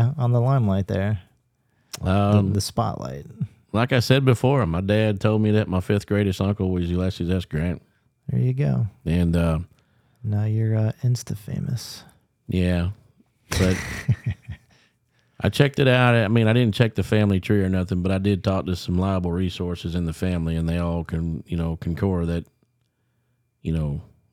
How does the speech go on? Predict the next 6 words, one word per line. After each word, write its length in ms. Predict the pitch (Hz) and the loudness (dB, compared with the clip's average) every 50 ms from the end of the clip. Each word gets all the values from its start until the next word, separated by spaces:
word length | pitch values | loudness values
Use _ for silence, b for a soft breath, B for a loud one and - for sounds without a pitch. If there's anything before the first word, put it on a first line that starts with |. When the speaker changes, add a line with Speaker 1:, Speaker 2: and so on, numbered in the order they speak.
| - | -6
Speaker 2:
Grant, 340 | 87 87 92 87 90 92 - _ _ _ _ _ _ _ _ _ _ _ _ _ _ _ _ _ _ _ _ _ _ _ _ - - - _ _ _ _ _ _ - | -2 0 0 0 0 -2 -4 _ _ _ _ _ _ _ _ _ _ _ _ _ _ _ _ _ _ _ _ _ _ _ _ -20 -20 -20 _ _ _ _ _ _ -2
you 100 | 95 90 | 0 0
know, 220 | 87 87 90 98 - - - - | 0 0 -2 -4 -6 -10 -10 -6
was 180 | 80 85 87 90 | -4 -2 0 0
related. 460 | 95 101 107 113 123 113 82 76 - | 0 2 2 0 0 -2 -4 -6 -8
So, 300 | - 76 76 76 73 | -8 -6 -6 -6 -8